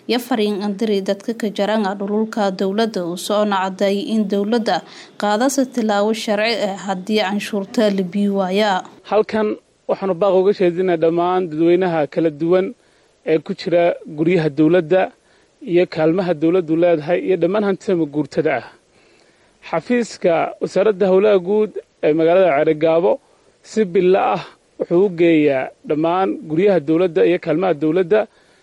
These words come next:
Speaker 2: Guri kasta oo dowladeed iyo kaalin kasta oo dowladeed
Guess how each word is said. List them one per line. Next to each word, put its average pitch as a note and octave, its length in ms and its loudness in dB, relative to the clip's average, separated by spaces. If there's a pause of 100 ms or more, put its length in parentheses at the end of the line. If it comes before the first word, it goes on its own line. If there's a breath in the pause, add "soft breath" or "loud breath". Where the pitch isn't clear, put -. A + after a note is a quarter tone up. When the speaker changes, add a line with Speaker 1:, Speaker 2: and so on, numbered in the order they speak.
(220 soft breath)
Speaker 2:
Guri G3 220 -2
kasta - 280 -2
oo G#3 80 6
dowladeed F#3 560 2
iyo E3+ 200 0
kaalin F3+ 240 0
kasta G3+ 220 -2
oo G3+ 40 4
dowladeed F3 480 2